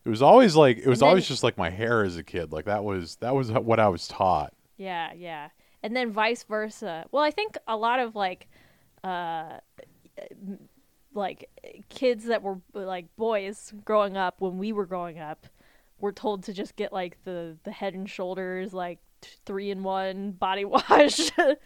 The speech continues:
Speaker 2: It was very,
Speaker 1: Yeah.
Speaker 2: like, "Just use this, you'll be fine."
Speaker 1: Yeah, my dad was a big Head and Shoulders guy.
Speaker 2: Especially if your hair was short, it was
Speaker 1: Yeah.
Speaker 2: like, "Whatever, who cares?"
Speaker 1: I think, uh, I think Head and Shoulders, like, actually added dandruff.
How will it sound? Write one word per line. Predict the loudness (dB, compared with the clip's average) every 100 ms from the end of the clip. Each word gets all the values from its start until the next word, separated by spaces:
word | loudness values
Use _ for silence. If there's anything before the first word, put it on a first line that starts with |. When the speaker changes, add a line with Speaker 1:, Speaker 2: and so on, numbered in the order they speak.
| -20 -20 -20 _ _ _ _
Speaker 2:
It | -6
was | -6 -2
very, | 0 6 10
Speaker 1:
Yeah. | 12 10 8 6
Speaker 2:
like, | 2 -4
"Just | -10
use | -6 -6
this, | 0 0 0 -8
you'll | -10 -10
be |
fine." | -6 -6 -6 -10 -18 _ _ _ _ -20 _
Speaker 1:
Yeah, | 0 0
my | 0
dad | 0 4 4
was | 4 0
a | -4
big | -4 -4
Head | -4 -6
and | -6
Shoulders | -4 -4 -6 -6
guy. | -2
Speaker 2:
Especially | 0 0 -2
if | -8 -6
your | -6 -6 -8 -8
hair | -6 -6
was | -6
short, | -12 -14 -12 -6
it |
was | -2
Speaker 1:
Yeah. | -2
Speaker 2:
like, | -2 -6
"Whatever, | -14 -16 -16 -20
who | -20
cares?" | -20 -20 -20 -20 -20 -20 _
Speaker 1:
I | 4
think, | 6 12
uh, | 12 12
I | 10
think | 2 4
Head | 4
and | 4 2
Shoulders, | 6 6 8 8 8
like, | 4 4
actually | 2 0 2 4 4 4 0 -4
added | -4 -2 0 -2 -6 -16 -6
dandruff. | -4 0 2 2 -2 -20